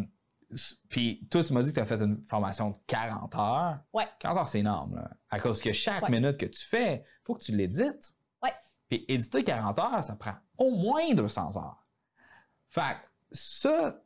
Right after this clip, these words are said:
Speaker 1: puis, puis ça, et filmer quarante heures, ça prend au moins quatre cents heures.
Speaker 2: Ouais.
Speaker 1: Fait que ça, c'est des
Speaker 2: <laughs>
Speaker 1: calculs que les gens font pas nécessairement quand
Speaker 2: Ouais.
Speaker 1: ils se lancent dans l'enregistrement de capsules vidéo. Fait que si t'avais peut-être à te revirer de bord puis à,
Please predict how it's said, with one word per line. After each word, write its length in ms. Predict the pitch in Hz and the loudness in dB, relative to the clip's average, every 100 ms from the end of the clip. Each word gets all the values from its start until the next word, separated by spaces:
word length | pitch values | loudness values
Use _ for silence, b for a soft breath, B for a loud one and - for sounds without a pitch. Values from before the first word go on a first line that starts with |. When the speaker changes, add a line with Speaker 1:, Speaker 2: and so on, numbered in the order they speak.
| - | -8
Speaker 1:
puis, 260 | - 180 - _ _ _ _ | -2 -2 -4 _ _ _ _
puis 300 | 185 170 143 - - | -2 -2 -2 -10 -8
ça, 180 | - - - | -4 -4 -6
et 180 | 120 - | -12 -12
filmer 520 | - - 196 175 254 | -4 4 8 8 8
quarante 320 | 285 160 127 | 4 2 2
heures, 320 | 151 147 110 - B | 2 2 0 -4 B
ça 200 | B 233 | B -2
prend 300 | 240 247 285 240 | 0 0 2 4
au 180 | 302 | 4
moins 460 | 294 285 302 339 330 | 6 6 6 4 2
quatre 260 | 302 151 - | 0 -2 -2
cents 320 | 165 135 139 | 0 2 2
heures. 400 | 214 330 220 - - _ _ B B B 240 | 2 2 -2 -4 -12 _ _ B B B 0
Speaker 2:
Ouais. 320 | 214 214 214 _ - | 2 0 -4 _ -4
Speaker 1:
Fait 180 | 151 | -2
que 80 | - | -2
ça, 240 | - - 339 | 0 2 2
c'est 140 | - | 2
des 100 | 180 | 2
Speaker 2:
<laughs> 0 | |
Speaker 1:
calculs 420 | 151 143 196 311 | 2 2 4 4
que 80 | 247 | 4
les 140 | 147 127 | 4 2
gens 220 | 180 262 | 2 0
font 180 | - 131 | 0 -2
pas 260 | - 214 | 0 2
nécessairement 640 | 247 202 147 139 123 160 277 | 4 4 2 0 0 0 0
quand 140 | 226 | -2
Speaker 2:
Ouais. 100 | 180 127 | -2 -2
Speaker 1:
ils 40 | |
se 160 | - 147 | -2 0
lancent 320 | 180 254 - | 2 0 0
dans 360 | 139 127 117 85 | 0 2 2 2
l'enregistrement 800 | 117 123 123 117 131 135 190 | 2 2 2 0 0 0 2
de 380 | 208 139 117 101 - b b _ | 4 4 4 2 -4 b b _
capsules 320 | - 120 156 | -4 0 2
vidéo. 240 | 139 143 277 | 4 4 4
Fait 120 | 226 | 2
que 60 | - | -2
si 80 | |
t'avais 280 | - 160 247 | 0 2 2
peut-être 400 | 285 170 226 294 | 2 0 0 0
à 60 | 151 | 0
te 100 | 143 | 2
revirer 340 | 120 120 117 110 | 0 2 2 2
de 40 | |
bord 300 | 165 277 302 | 2 2 2
puis 100 | 156 | 2
à, 140 | 107 | -2